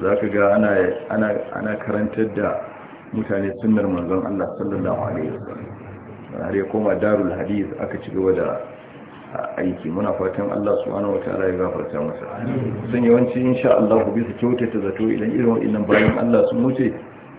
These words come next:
to kawai an bar mutane ne da aiki. Amma su kan su riga sun tafi. Abin da kuma yana daga cikin alamatu husnul khatima, rasuwan bawan Allah ranar Juma'a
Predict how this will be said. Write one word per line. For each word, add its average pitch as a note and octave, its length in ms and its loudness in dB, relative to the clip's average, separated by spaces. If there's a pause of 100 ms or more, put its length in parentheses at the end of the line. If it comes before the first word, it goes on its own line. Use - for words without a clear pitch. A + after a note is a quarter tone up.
to G#2+ 120 -6
kawai B2 240 8 (120)
an A#2+ 120 4
bar B2+ 160 8
mutane A#2 400 6
ne A2+ 80 4
da - 160 4
aiki. G2 320 0 (640)
Amma G2+ 280 -2
su A#2+ 80 -2
kan G#2 240 -2
su - 80 -6
riga G2+ 300 0
sun G2+ 140 -4
tafi. E2+ 200 -8 (1000)
Abin G2+ 280 -4
da F2+ 400 0
kuma G#2+ 180 0
yana A2+ 180 6
daga F#2+ 200 2 (120)
cikin A2 360 0
alamatu F#2+ 680 2
husnul A2 440 0
khatima, G#2 480 2 (520)
rasuwan A2 640 6
bawan A2+ 340 8
Allah G#2 280 4
ranar G2+ 320 4
Juma'a G2+ 400 0